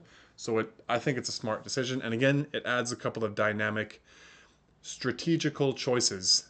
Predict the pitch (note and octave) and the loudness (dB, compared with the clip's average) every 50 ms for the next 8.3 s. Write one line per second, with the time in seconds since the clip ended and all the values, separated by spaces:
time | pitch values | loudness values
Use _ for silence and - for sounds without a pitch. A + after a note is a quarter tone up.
0 | _ - A2 G#2 G2+ G#2 A2 - - G#2+ G2+ G2+ G2+ G2+ G2 G2 F#2+ - - - | _ 0 2 4 4 4 2 -2 -4 -2 -2 0 0 0 0 -2 -4 -6 -16 -20
1 | - - - - - _ _ - C#3+ - A#2+ A2 G#2 G2+ G2 G2 - G#2+ G2+ - | -20 -20 -20 -20 -20 _ _ 0 0 0 2 0 0 0 -2 -2 0 0 0 0
2 | - - G2 G2 F2+ - - - - - _ _ _ _ _ - - - _ - | -2 -6 -4 -4 -6 -6 -12 -18 -20 -20 _ _ _ _ _ -20 -20 -20 _ 4
3 | A2+ A2 G#2+ - - _ _ _ _ _ _ _ _ _ _ _ _ - F3 F#3 | 4 4 4 0 -8 _ _ _ _ _ _ _ _ _ _ _ _ 4 4 6
4 | F3+ E3 E3 D#3+ D#3+ D#3 C#3+ - _ _ _ - D3+ D3+ - D3+ D3 C#3+ C#3+ - | 8 8 8 8 8 4 2 -2 _ _ _ -4 -2 2 4 4 4 4 0 2
5 | - D#3 D3+ - - C#3 C#3+ D3+ B2+ B2 C3 C3 B2+ C3 B2 - - _ _ _ | 0 0 2 2 -2 0 0 0 2 4 2 2 4 2 -4 -6 -14 _ _ _
6 | _ - D3 C#3+ C#3 C#3 C#3 C#3+ B2+ B2+ A#2 - - C3 A#2 A#2 A#2 A2+ - - | _ 0 2 4 4 4 4 4 2 2 2 2 2 0 2 2 0 -2 0 -4
7 | A#2 G#2+ A2+ A2 G#2 G2+ A2 G#2 - - A#2 G2+ - G#2 F#2 - - G2+ G2 G2 | -2 2 2 2 2 2 -2 -4 -2 0 0 0 0 -4 -8 -6 -8 -6 -2 2
8 | A2+ A2+ B2 - - | 4 6 6 4 4